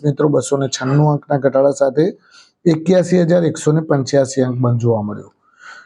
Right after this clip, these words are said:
હવે એફ આઈ આઈ ડી આઈ ના ડેટા જોઈ લઈએ, કારણ કે આટલું બધું ઊંચું નીચું થયું તો પછી એફ આઈ આઈ ડી આઈ એ શું ઉકાળ્યું છે જોઈએ. તો એફ આઈ આઈ એ મિત્રો, અ, પંચાવનસો ને અઠ્યાસી કરોડની વેચવાલી કરી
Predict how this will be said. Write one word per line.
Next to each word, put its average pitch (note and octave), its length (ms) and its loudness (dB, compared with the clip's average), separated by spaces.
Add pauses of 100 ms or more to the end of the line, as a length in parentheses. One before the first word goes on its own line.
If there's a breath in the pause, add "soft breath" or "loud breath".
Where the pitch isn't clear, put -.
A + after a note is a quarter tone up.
(120)
હવે F3 200 2 (1120)
એફ E3+ 220 0
આઈ G#3+ 100 2
આઈ G#3+ 80 2
ડી F#3+ 180 2
આઈ F#3+ 100 2
ના G3+ 120 2
ડેટા D#3+ 340 2
જોઈ C3+ 240 0
લઈએ, B2+ 260 2 (360)
કારણ C#3+ 240 2
કે D3+ 160 2 (140)
આટલું C3 380 -2
બધું D3+ 280 2 (240)
ઊંચું C#3+ 320 2
નીચું D3+ 300 0
થયું D#3 340 0
તો C#3+ 80 2
પછી C#3 240 0
એફ C#3 240 0
આઈ C#3+ 140 4
આઈ D3 100 2
ડી C#3+ 180 2
આઈ C#3+ 160 2
એ C#3+ 100 2
શું D3 240 -2
ઉકાળ્યું B2 380 2
છે B2 160 -2
જોઈએ. A#2 380 2 (460 loud breath)
તો - 120 0
એફ D3 220 2
આઈ E3+ 160 4
આઈ E3+ 180 4
એ F3 40 2
મિત્રો, D#3+ 360 2 (800 loud breath)
અ, D3 160 2
પંચાવનસો D#3+ 760 0
ને E3+ 100 2
અઠ્યાસી D3+ 460 0
કરોડની D3 380 2
વેચવાલી F3+ 480 2
કરી A#2 280 -2